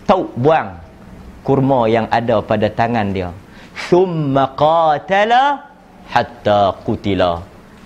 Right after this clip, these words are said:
Dia berperang dan akhirnya terbunuh. Orang yang bila mendengar jawapan Nabi, "Fil jannah,"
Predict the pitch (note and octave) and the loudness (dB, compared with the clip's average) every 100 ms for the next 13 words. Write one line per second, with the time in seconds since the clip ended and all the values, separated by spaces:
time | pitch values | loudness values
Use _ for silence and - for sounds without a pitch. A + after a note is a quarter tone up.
0 | F#2 A#2+ A2+ G2+ A2 G#2+ G2+ F#2 F2+ F2+ | -2 0 2 0 0 0 0 -4 -8 -4
1 | F#2+ - G2+ F#2 F2 F2 E2 F2 F2 F#2 | -4 -2 -6 -4 -6 -6 -6 -6 -8 -12
2 | - - - - - - - - - - | -20 -20 -20 -20 -20 -20 -20 -20 -20 -20
3 | - - - A#2 A2 A#2+ G#2 G2 A2+ G#2 | -20 -20 0 2 4 0 -2 -4 -2 -2
4 | F#2+ A#2 A#2+ A2 A#2+ A#2+ C#3+ C#3 G2+ G#2 | -2 2 4 4 2 2 2 0 0 0
5 | C3+ D3 D#3 C#3+ D#3 D#3+ C#3 - A3 A3+ | 2 2 0 0 -2 -2 -4 0 2 2
6 | F3+ F#3+ B3+ D4 D#4 D#4+ - | 0 0 0 0 2 2 0